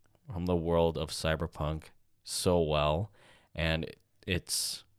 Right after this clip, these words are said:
real, it's become, like, a, um, a, a treasure in the anime community now, and people have raved so much about it for very good reason.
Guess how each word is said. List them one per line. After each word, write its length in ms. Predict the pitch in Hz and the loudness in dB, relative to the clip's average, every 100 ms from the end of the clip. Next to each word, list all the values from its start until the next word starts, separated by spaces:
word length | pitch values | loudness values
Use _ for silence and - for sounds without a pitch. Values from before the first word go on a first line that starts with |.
| _ _ - 104 90 | _ _ -20 -14 2
real, 200 | 101 101 | 6 6
it's 200 | 101 92 | 6 2
become, 520 | - 98 - 101 95 | -2 -2 2 2 2
like, 200 | 92 87 | 0 0
a, 160 | 73 76 - 95 | 0 -4 -6 -4
um, 440 | 80 78 78 104 - _ _ | -2 -2 -4 -8 -14 _ _
a, 140 | 85 85 104 | -6 -4 -4
a 60 | |
treasure 500 | - - 117 104 90 | 0 6 6 6 2
in 160 | 78 78 | 0 -2
the 100 | 78 | -4
anime 300 | 76 78 78 | -4 -4 -6
community 520 | - 82 78 78 73 | -8 -8 -6 -6 -6
now, 240 | 73 71 | -4 -4
and 140 | 71 73 - - - _ | -4 -8 -14 -20 -20 _
people 280 | - 85 85 | -6 -4 -2
have 360 | 87 78 64 80 | 0 -2 -4 -4
raved 320 | 82 82 - | 0 0 -2
so 200 | - 82 | -4 -2
much 260 | 76 76 - | -2 -4 -2
about 320 | 76 82 82 | 0 2 2
it 140 | 76 | 0
for 420 | - - 85 76 90 | -6 -4 -2 0 -2
very 360 | 117 92 85 | -4 -2 0
good 300 | 80 82 - | -2 -6 -4
reason. 520 | 82 90 73 78 73 | -2 -2 -2 -4 -6